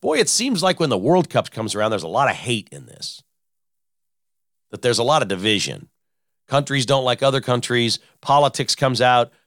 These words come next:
Treatment of women and minorities and, and religious groups comes out.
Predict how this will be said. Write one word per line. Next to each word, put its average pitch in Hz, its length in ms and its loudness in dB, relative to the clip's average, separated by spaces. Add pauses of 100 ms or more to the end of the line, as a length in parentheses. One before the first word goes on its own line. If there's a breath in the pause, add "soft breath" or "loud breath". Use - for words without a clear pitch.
(300)
Treatment 143 340 -6
of 110 100 -6
women 147 300 0
and 131 100 -4
minorities 135 560 0
and, 107 260 -6
and 90 360 -10
religious 135 400 -2
groups 139 260 -2
comes 123 280 0
out. 120 320 4